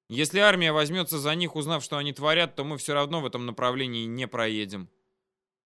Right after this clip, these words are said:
"Согласен", — кивнул я, затем спросил:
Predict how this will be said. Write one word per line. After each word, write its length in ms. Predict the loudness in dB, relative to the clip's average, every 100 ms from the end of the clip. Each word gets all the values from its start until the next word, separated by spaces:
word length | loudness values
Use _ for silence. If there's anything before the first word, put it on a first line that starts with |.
| _ _
"Согласен", — 520 | -4 0 0 0 -4
кивнул 320 | -6 -4 -2 0
я, 200 | 2 0
затем 280 | -2 -8
спросил: 600 | -8 -4 -4 -2 -6 -8